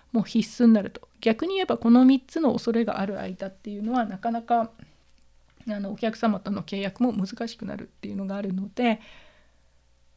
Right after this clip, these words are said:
あの、うん、自分はもうね、セッション力はある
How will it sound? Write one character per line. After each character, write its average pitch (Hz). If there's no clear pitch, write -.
あ 208
の、 180
う 226
ん、 208
自 214
分 311
は 339
も 262
う 233
ね、 220
セ 311
ッ 320
シ -
ョ 381
ン -
力 208
は 180
あ 254
る -